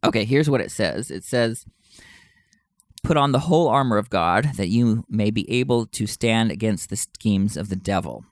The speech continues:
For we do not wrestle against flesh and blood, but against the rulers, against the authorities, against the cosmic powers over this present shadow." I'm, I'm changing the word darkness to shadow because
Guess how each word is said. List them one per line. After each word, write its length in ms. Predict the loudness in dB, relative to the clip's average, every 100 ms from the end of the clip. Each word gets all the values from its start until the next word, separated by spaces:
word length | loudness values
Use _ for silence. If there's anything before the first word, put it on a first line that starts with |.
| -18
For 220 | -6 -2
we 220 | 0 -2
do 140 | -2 -2
not 240 | 0 0
wrestle 420 | 0 -2 -2 -6 -8
against 500 | -2 -2 -2 -6 -8
flesh 340 | -4 -4 -4
and 160 | -4 -2
blood, 360 | -2 -2 -6 -10
but 180 | -4 -2
against 420 | 0 0 -2 -4
the 80 | -6
rulers, 680 | -2 -2 0 -2 -4 -8 -14
against 420 | -8 -6 -6 -6
the 120 | -6
authorities, 800 | -4 -4 -4 -4 -4 -6 -6 -8 -12 -20 -20 -8
against 480 | -4 0 0 -2 -8
the 60 |
cosmic 720 | -14 -10 -2 0 0 -2 -6
powers 640 | -8 -4 -2 0 -2 -4 -10
over 340 | -6 -2 0 0
this 200 | -2 -6
present 680 | -8 -2 0 0 -2 -4 -16 _ _ _ _ _ _ _
shadow." 760 | -12 -2 2 2 2 -4 -8 -8
I'm, 260 | -2 0 0
I'm 140 | -2
changing 400 | -2 0 0 2
the 80 | 2
word 220 | 0 -2
darkness 440 | 0 0 0 -4 -6
to 120 | -8
shadow 400 | -4 -2 0 0
because 680 | -2 -8 -4 -2 -2 -4 -10